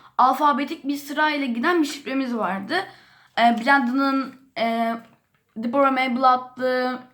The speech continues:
şeyde, mektup da bununla ilgiliydi. Normalde ben o mektubun videosunu çekecektim. Ama çok kısa olur diye düşündüm. Daha sonraki videolarımda,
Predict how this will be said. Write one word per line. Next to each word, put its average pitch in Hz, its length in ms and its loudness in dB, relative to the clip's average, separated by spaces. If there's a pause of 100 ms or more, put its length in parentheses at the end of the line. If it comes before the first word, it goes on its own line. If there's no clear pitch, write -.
(140)
şeyde, 220 360 0
mektup 233 460 -6
da 233 100 -2
bununla 214 220 -6
ilgiliydi. 196 680 -6 (440)
Normalde 330 400 2
ben 339 240 2 (200)
o 311 140 0
mektubun 330 480 0
videosunu 320 340 -2
çekecektim. 233 680 -6 (500)
Ama 339 180 -2
çok 370 200 -6
kısa 330 140 -6
olur 330 220 -2
diye 294 160 -2
düşündüm. 247 540 -2
Daha 294 180 4
sonraki 285 480 0
videolarımda, 254 920 -2